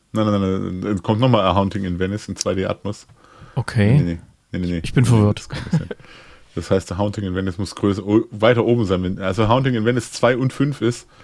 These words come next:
Speaker 1: äh, nee.
Speaker 2: Nee, da steht doch drunter.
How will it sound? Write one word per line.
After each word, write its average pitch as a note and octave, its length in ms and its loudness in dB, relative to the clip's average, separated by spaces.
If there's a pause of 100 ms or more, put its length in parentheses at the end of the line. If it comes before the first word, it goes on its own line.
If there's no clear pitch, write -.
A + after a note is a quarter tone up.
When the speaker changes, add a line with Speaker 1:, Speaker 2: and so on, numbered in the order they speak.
(440)
Speaker 1:
äh, F#2 320 0 (320)
nee. E2 200 -2 (380)
Speaker 2:
Nee, A2 320 0
da - 80 4
steht - 200 4
doch C3+ 100 2
drunter. E3 460 2